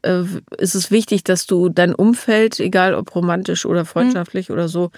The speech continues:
Speaker 1: dass du dich da genau beobachtest, damit du nicht wegschwimmst, ne? Weil du das gewohnt bist, dass es kein, äh, keine Grenzen gibt quasi.
Speaker 2: Ja.
Speaker 1: Ne? Weil alle übergriffig sind oder halt völlig, ja, profillos,
Speaker 2: Ja.
Speaker 1: fast ein bisschen.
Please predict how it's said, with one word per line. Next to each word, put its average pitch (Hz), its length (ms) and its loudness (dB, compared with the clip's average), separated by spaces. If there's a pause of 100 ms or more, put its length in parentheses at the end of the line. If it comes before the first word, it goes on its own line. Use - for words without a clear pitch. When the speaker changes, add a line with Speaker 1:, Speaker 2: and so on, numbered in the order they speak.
(500)
Speaker 1:
dass 180 160 -4
du 202 80 -2
dich 185 160 -2
da 196 140 2
genau 190 320 2
beobachtest, 190 720 -2
damit 180 340 0
du 196 240 0
nicht 180 380 -2
wegschwimmst, - 560 -4
ne? 233 220 0
Weil 180 140 2
du 185 120 -2
das 180 180 -2
gewohnt 190 380 0
bist, - 260 -4
dass 170 160 0
es - 160 -8
kein, 175 580 0 (600)
äh, 151 240 0 (400)
keine 175 260 2
Grenzen 165 400 2
gibt - 320 -2
quasi. 127 480 -6 (340)
Speaker 2:
Ja. 208 200 4
Speaker 1:
Ne? 214 100 -4
Weil 170 260 2
alle 180 280 2
übergriffig 196 560 0
sind 185 320 0
oder 170 380 2
halt 160 180 0
völlig, 165 400 -2 (520)
ja, 185 300 0 (580)
profillos, 214 1000 0
Speaker 2:
Ja. 254 160 4 (240)
Speaker 1:
fast 202 320 -2
ein 202 60 2
bisschen. 240 420 0